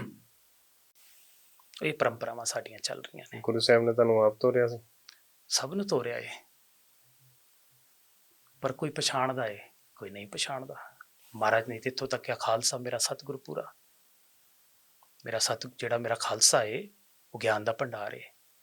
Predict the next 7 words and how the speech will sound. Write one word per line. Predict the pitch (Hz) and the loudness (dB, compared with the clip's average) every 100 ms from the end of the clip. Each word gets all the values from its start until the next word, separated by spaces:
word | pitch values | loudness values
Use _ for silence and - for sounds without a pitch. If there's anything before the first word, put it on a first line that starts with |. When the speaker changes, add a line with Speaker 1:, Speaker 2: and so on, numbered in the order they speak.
| _ _ _ _ _ _ _ 139 | _ _ _ _ _ _ _ 4
Speaker 1:
ਅਸੀਂ | - 196 214 | 4 4 2
ਲੋਕਾਂ | 135 120 - 147 | 0 -2 -2 -2
ਨੂੰ | 165 180 | 0 0
ਪ੍ਰਕਾਸ਼ | 180 131 120 127 - | 0 2 4 4 2
ਦੇਣ | 120 117 | -2 -8
ਆਏ | 104 | -8
ਹਾਂ, | 123 | -6